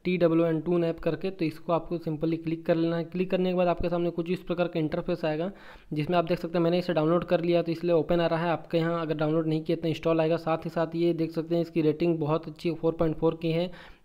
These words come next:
प्लस वन करोड़ डाउनलोड्स इस ऐप के हैं, यानी कि आप समझ सकते हैं कि बहुत ही बेहतरीन ऐप है। यहाँ पर देख सकते हैं कितने अच्छे यहाँ, अ, टून्स यानी कि जो कार्टून इमेज बने हुए हैं, बहुत ही बेहतरीन देखने को लगते हैं।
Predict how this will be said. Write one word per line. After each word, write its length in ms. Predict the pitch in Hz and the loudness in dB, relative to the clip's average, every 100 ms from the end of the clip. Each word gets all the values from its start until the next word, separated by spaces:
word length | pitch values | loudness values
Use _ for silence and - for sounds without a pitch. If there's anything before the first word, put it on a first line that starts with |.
| - | 0
प्लस 280 | 175 190 - - - - 151 | 4 4 2 -16 -20 -8 4
वन 200 | 170 190 | 6 6
करोड़ 300 | 190 180 180 | 4 4 6
डाउनलोड्स 460 | 165 170 185 - | 6 6 4 2
इस 220 | 175 - - | -2 -2 0
ऐप 240 | 165 170 | 0 2
के 60 | - | 0
हैं, 200 | 170 180 | 0 2
यानी 180 | 165 165 | 2 2
कि 80 | 170 | 2
आप 100 | 160 | 2
समझ 200 | 165 175 | 0 0
सकते 240 | 165 165 | -2 -2
हैं 80 | 165 | -2
कि 60 | |
बहुत 320 | 160 139 170 175 | -2 0 0 2
ही 40 | |
बेहतरीन 380 | 160 156 165 170 | 2 2 0 -2
ऐप 260 | 156 156 | -2 2
है। 80 | 160 | 4
यहाँ 140 | 160 151 | 4 2
पर 100 | 156 | -2
देख 200 | 160 165 | -2 -2
सकते 220 | 151 165 | -2 -2
हैं 100 | 160 | -4
कितने 280 | 160 170 160 | -4 0 0
अच्छे 400 | 160 - 165 170 - - - 156 | -2 0 0 0 -6 -14 -14 -4
यहाँ, 360 | 151 156 156 | -2 0 0
अ, 520 | 160 - 175 151 143 147 - - | -2 -6 -2 0 2 0 -4 -2
टून्स 340 | 160 160 160 | 2 2 0
यानी 300 | 170 151 156 | 0 2 2
कि 140 | 160 151 | 0 0
जो 120 | 147 | 0
कार्टून 400 | 156 143 160 160 | 0 0 2 2
इमेज 320 | 151 160 160 | 4 2 0
बने 300 | 165 143 151 | -2 2 2
हुए 220 | 160 156 151 | 2 2 2
हैं, 220 | 156 147 | 0 -2
बहुत 260 | 143 151 | -2 -2
ही 40 | 156 | -2
बेहतरीन 340 | 151 147 156 | -2 0 0
देखने 260 | 147 143 156 | 0 0 0
को 100 | 156 | -2
लगते 300 | 143 - 160 | -4 -4 -4
हैं। 240 | 151 196 | -4 -6